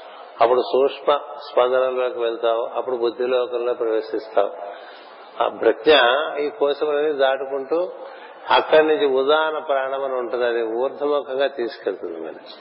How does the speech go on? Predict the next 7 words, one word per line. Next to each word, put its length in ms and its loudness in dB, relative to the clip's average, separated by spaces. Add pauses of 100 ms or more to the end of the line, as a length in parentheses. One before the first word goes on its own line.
(500)
ఆ 80 6
ప్రాణమే 540 2
హనుమంతుడు 560 -2
అంటారు 420 0 (540)
బద్ధ 260 2
సాంప్రదాయంలో. 880 0 (1300)
ముఖ్యంగా 460 4